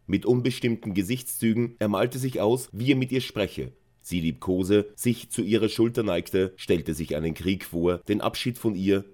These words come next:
dann die Rückkehr aus dem Felde, das erste Abendessen mit der Gattin und den Kindern. „Zu den Stranghölzern!“, dröhnte das Kommando, so oft die Straße bergab ging.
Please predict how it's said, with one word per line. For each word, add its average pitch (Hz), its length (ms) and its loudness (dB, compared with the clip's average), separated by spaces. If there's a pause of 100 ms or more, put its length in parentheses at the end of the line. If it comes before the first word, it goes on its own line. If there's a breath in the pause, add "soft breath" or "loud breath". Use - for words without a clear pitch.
(320)
dann 98 160 2
die 98 80 4
Rückkehr 101 520 4
aus 92 120 -4
dem 98 140 0
Felde, 101 440 2 (120)
das 127 160 0
erste 127 340 2
Abendessen 87 520 -2
mit 85 160 -2
der 95 60 0
Gattin 76 560 -6
und - 240 -8
den 95 140 0
Kindern. 65 500 -4 (880)
„Zu 180 140 6
den 190 180 6
Stranghölzern!“, 170 1080 6 (200)
dröhnte 104 380 -2
das 101 180 -8
Kommando, 104 520 0
so 117 220 4
oft 123 220 0
die 143 100 -2
Straße 98 440 -2
bergab 90 420 -2
ging. 64 240 -8